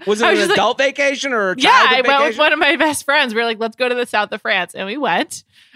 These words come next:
Speaker 1: Awesome.
Speaker 2: Um, it was awesome. I'd love to go back.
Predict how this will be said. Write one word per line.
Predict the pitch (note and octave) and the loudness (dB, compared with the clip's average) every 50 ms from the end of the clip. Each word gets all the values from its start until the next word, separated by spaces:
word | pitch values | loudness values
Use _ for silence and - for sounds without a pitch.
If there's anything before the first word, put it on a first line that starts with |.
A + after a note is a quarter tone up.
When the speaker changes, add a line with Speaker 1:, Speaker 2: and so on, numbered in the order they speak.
| - - | -12 -6
Speaker 1:
Awesome. | - G3 A#3 A#3 A#3 A#3 A3+ A3+ A3+ A#3 | -2 0 2 4 4 4 2 2 0 -2
Speaker 2:
Um, | - _ _ _ _ _ - | -6 _ _ _ _ _ 0
it | D4+ D#4+ G4 D#4 | 2 2 2 4
was | D#4+ E4 G#4 A4 - | 4 2 2 2 2
awesome. | A#3+ A3+ A3+ G#3 - C4 C4 C4 | 2 2 2 0 0 -2 0 0
I'd | A#3+ A#3+ A3 | 0 -2 0
love | A#3 A#3+ C4+ D#4 | 0 -2 -2 -2
to | - D4 | -6 -6
go | C4+ A#3+ G#3 | -4 -4 -4
back. | G#3 F3 E3+ G#3+ - _ | -2 -2 -2 -4 -4 _